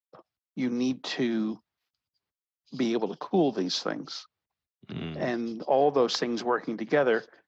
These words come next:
Speaker 1: makes it hard for it to get faster, uh, for computation.
Speaker 2: Yeah, a lot of these older, like, a couple of years older MacBooks have had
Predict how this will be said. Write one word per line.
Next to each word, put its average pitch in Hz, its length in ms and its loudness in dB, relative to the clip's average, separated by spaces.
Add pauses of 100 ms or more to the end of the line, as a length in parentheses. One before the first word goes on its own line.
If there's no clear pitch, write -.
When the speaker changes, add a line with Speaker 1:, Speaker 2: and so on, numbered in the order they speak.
Speaker 1:
makes 123 320 0
it 113 100 -2
hard 120 420 0 (260)
for 120 200 -2
it 98 80 -6
to 110 100 -4
get 107 320 0 (400)
faster, 113 600 0 (480)
uh, 120 520 -4 (600)
for 127 220 -4
computation. - 600 -6 (880)
Speaker 2:
Yeah, 101 360 2
a 98 40 0
lot 117 180 4
of 113 60 4
these 92 460 0
older, 95 500 2 (180)
like, 92 200 -2
a 92 80 -2 (160)
couple 127 220 2
of 110 180 0 (600)
years 98 400 0
older 87 600 2 (220)
MacBooks 85 540 -4
have 87 260 -2
had 82 280 -2